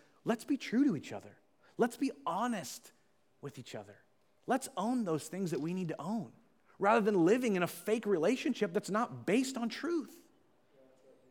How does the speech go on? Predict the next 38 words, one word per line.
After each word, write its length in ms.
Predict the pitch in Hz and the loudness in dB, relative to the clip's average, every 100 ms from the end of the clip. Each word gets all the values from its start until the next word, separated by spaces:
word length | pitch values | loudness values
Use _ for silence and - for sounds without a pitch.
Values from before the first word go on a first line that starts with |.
| _ _ | _ _
And 120 | 233 233 | 0 2
so 200 | 262 247 | 4 4
it's 160 | 247 | 4
amazing 560 | 214 196 240 285 254 202 | 2 2 0 0 -2 -2
how 320 | 160 170 185 | -2 0 0
if 140 | 190 | 6
we're 100 | 208 | 8
willing 260 | 185 214 220 | 8 8 6
to 80 | 180 | 2
stop 420 | - 196 226 220 | 0 2 2 0
and 140 | 180 | 0
go, 120 | 170 156 | 2 2
"Hey, 380 | 175 180 123 - - - | 2 2 0 -4 -20 -2
when 160 | 147 147 | 0 2
this 200 | 220 220 | 2 0
happened 380 | 196 - 196 | 0 0 -2
and 80 | 139 | -2
I 120 | 165 | -2
said 340 | 208 - 190 185 | -2 0 2 2
and 120 | 156 | 2
that's 200 | 196 - | -2 0
what 120 | 214 | -2
went 140 | 175 151 | 0 -2
on, 240 | 185 180 - _ _ _ _ _ _ - | -4 -6 -10 _ _ _ _ _ _ -16
I, 60 | - | -10
I 60 | 185 | -6
didn't 200 | 196 185 | -4 -4
approach 340 | 135 160 185 139 | -4 -6 -6 -8
it 80 | |
right. 240 | 120 110 - - | -12 -16 -18 -14
I, 160 | 160 151 | -12 -10
I 60 | |
didn't 220 | 175 147 | -8 -8
tell 180 | - 156 | -10 -10
the 100 | 165 | -8
truth. 260 | - 160 143 - - | -6 -6 -8 -12 -14
Forgive 360 | 135 123 143 | -14 -10 -12
me." 220 | 117 101 | -12 -14